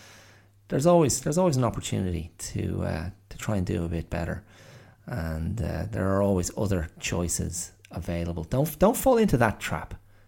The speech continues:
Don't fall into that trap of thinking there aren't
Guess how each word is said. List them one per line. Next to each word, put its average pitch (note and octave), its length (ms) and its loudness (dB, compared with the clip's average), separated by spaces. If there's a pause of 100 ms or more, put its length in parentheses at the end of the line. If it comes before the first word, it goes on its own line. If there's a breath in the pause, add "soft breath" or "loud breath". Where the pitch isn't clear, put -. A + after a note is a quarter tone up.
(300 soft breath)
Don't D#3 180 2
fall D3 180 2
into A2+ 160 -2
that E2 160 -4
trap - 260 -6
of F2 80 -8
thinking E2+ 400 -6
there D#2+ 260 -8
aren't E2 360 -4